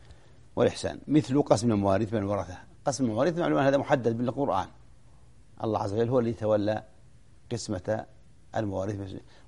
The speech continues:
ولعلي أذكر كلام قلت، لعلي قلته سابقاً، يعني الله عز وجل في، في، فيما يتعلق بالأموال وأهميتها،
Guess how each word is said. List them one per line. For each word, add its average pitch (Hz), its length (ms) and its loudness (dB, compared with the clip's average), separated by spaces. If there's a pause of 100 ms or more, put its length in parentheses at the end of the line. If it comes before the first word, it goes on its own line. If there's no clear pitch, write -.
ولعلي 180 360 4
أذكر 143 440 0 (920)
كلام 131 340 4
قلت، 135 260 -4
لعلي 120 240 0
قلته 120 280 -4
سابقاً، 110 580 0 (2250)
يعني 104 400 -2
الله 180 180 2
عز 160 160 2
وجل 170 480 2
في، 107 220 -6
في، 104 160 -4
فيما 104 280 0
يتعلق 135 380 2
بالأموال 104 580 -2 (1500)
وأهميتها، 95 1200 -2